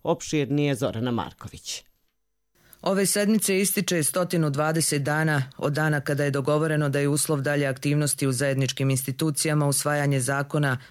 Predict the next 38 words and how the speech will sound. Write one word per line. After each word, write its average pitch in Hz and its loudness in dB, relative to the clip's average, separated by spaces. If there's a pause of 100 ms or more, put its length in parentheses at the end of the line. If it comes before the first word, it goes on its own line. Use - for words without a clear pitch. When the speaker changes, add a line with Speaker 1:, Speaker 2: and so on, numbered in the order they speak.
Speaker 2:
o 175 0
Ustavnom 147 2
sudu 151 0
B 139 2
I 139 2
H, 139 0
podsjeća 135 -2
predsjednik 143 -2
Republike 139 -2
Srpske 147 0
Milorad 127 2
Dodik. 127 -2 (400)
U 202 2
izjavu 180 2
koju 151 0
su 143 -2
potpisali 160 0
svi 185 0
lideri 143 2
srpskih 131 -2
stranaka 151 0
je 143 0
rečeno 147 0
da 120 0
pored 147 0
zakona 147 0
koji 131 0
je 131 0
trebalo 143 2
da 127 0
eliminiše 135 2
strance 139 0
iz 127 0
rada 135 0
i 120 2
odlučivanja 131 2
Ustavnog 120 -2
suda, 165 0